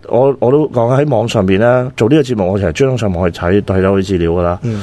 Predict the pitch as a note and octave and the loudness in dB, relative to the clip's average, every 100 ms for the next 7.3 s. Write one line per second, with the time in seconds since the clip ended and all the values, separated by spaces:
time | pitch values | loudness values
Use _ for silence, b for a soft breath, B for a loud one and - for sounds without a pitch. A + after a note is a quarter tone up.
0 | - - C3+ D3 C3+ D3+ D#3+ A2+ A#2 E3 | -8 -2 -2 0 0 0 0 0 2 2
1 | D#3 F2+ F#2+ G2+ G#2 A#2+ A#2+ B B B | 2 -2 0 0 2 2 0 B B B
2 | E3 F3+ - B2+ A#2+ G2 A2+ G#2 B2+ - | -4 0 0 0 -2 -2 -2 0 -2 -2
3 | A#2+ B2+ B2 E3 B B B B B B | 0 -2 0 -4 B B B B B B
4 | - - - - D#3+ D3 - F2+ - - | -20 -8 -4 0 0 -2 -6 -8 -8 -18
5 | - E3 G2+ F2 - - - C#3 B2+ C3 | -14 -6 -6 -6 -14 -20 -6 -2 -2 -2
6 | - E2 - - G#2 F2+ - - F3 F3 | -4 -8 -10 -14 -12 -14 -14 -2 -2 -2
7 | - B2+ A#2 | -2 -2 -2